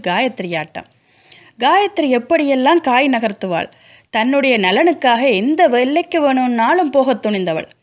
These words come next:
தான் மாட்டிக்க கூடாதுங்கிறதுக்காக நம்பியே போட்டு தள்ளினவள் என்கிற விஷயம் எல்லாம் தெரிஞ்சிருந்தும், காயத்ரியை ஆஃப் பண்ண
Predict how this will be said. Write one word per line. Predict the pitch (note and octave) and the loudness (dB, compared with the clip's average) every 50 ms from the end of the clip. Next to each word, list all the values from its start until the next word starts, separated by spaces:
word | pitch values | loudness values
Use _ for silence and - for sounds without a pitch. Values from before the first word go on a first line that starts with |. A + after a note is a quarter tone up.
| _ _ _ _ _ _ _ _ _ _ _ _ _ | _ _ _ _ _ _ _ _ _ _ _ _ _
தான் | - C4+ C#4 C#4 C4+ C4 | -2 -2 0 0 0 0
மாட்டிக்க | B3+ C#4+ E4 E4 A4 G#4+ G4+ | 0 0 0 -2 -2 -2 -2
கூடாதுங்கிறதுக்காக | D#4+ - D4 C#4+ C4+ C4 B3+ A#3+ A#3+ A#3+ A#3 A#3 A#3 A3 A3+ A#3 A3 A3+ A3+ A#3 B3 - | -2 0 0 2 4 4 4 4 2 0 0 0 -2 -2 -2 -4 -2 0 0 0 2 0
நம்பியே | D4+ A#3+ G3 G3 G#3 B3+ C4+ D4 D4+ D4 D4 D4 D#4 F4+ | 0 0 0 0 0 0 0 0 0 0 0 0 0 0
போட்டு | F4 - C#4+ C4+ C4 C4+ | 0 2 0 0 0 -2
தள்ளினவள் | B3 B3 A#3+ G#3+ G#3+ G#3 G3+ G3 F#3 E3+ E3 - - _ _ _ _ _ _ _ | -4 -2 -2 -4 -2 -4 -4 -6 -6 -6 -8 -8 -12 _ _ _ _ _ _ _
என்கிற | - A3 B3+ B3+ B3+ A#3+ A3 | -6 -4 -2 -2 0 0 -2
விஷயம் | G3+ G#3 G#3+ - - E4+ F4 E4 C#4 | -2 -4 -4 -4 0 0 2 2 2
எல்லாம் | B3 A#3+ A#3+ A3+ G#3+ | 2 2 2 2 0
தெரிஞ்சிருந்தும், | G#3 - G3+ G3 B3 D4+ D4 C#4+ B3 A3+ A3 F#3+ E3+ F3+ G#3 C4+ D4 - - _ _ _ _ - | 0 -2 -2 0 0 0 0 0 -2 -2 -2 -2 -2 -2 -4 -4 -6 -8 -14 _ _ _ _ -6
காயத்ரியை | F#3+ G#3 A#3+ A#3 F#4+ F#4+ - - D4 C#4+ B3 A3+ | -2 0 0 2 0 0 -2 -4 -2 -2 0 0
ஆஃப் | F#3+ F3+ G#3 C4+ B3+ - - | 2 2 2 0 -2 -4 -6
பண்ண | A#3+ G#3+ F#3+ F3+ F3 F3 G#3 C4 C4 | -6 -4 -4 -2 -4 -4 -4 -6 -8